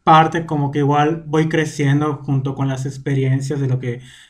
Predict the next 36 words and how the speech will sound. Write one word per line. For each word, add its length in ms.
voy 160
escuchando 580
y 40
vamos 280
compartiendo, 800
porque 200
la 100
verdad 320
desde 200
el 80
inicio 440
que 140
quise 280
con 140
este 160
proyecto 460
era 180
eso, 420
que 480
siento 300
que 60
hay 180
tantas 380
personas 340
que 120
tienen 340
tanto 340
que 80
aportar 520
como 260
tú 140
en 80
este 180
momento, 500
que, 260
pues, 320